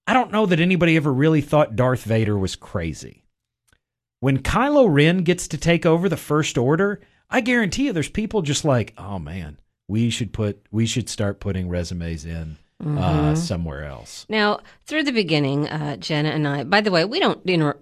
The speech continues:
Speaker 2: we don't talk loudly. We will whisper if it's really, really good. And at one point she whispered to me, "I can't decide who is hotter, Poe or Kylo Ren." And, uh, we continued this conversation. We're still talking about it. And then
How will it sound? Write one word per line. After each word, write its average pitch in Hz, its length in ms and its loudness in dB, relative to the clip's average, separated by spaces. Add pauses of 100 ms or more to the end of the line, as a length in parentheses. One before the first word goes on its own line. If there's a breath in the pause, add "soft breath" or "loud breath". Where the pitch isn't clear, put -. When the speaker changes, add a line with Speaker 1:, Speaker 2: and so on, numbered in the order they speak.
Speaker 2:
we 202 240 -2
don't 170 420 2 (400)
talk 185 300 2
loudly. 160 320 0
We 220 140 4
will 180 180 2
whisper 233 720 2 (140)
if 185 180 2
it's 175 180 -2
really, 165 420 4
really 139 200 0
good. 127 300 -6 (340 loud breath)
And 143 80 -8
at 135 60 -8
one 190 200 2
point 190 240 -2
she 160 120 -2
whispered 156 400 -4
to 180 100 -8
me, 147 200 -6
"I 180 100 -8
can't 185 280 -6
decide 170 400 -4
who 170 140 -8
is 175 120 -6
hotter, 254 560 -6 (180)
Poe 180 600 -4 (340)
or 208 80 -6
Kylo 165 520 -4
Ren." 220 400 -4 (460 loud breath)
And, 226 220 4
uh, 240 120 4
we 415 140 2
continued 156 560 2
this 135 140 -4
conversation. 131 720 -4 (540)
We're 180 180 0
still - 200 -2
talking 117 380 -8
about - 240 -10
it. - 100 -14 (140)
And 180 320 4
then 170 340 2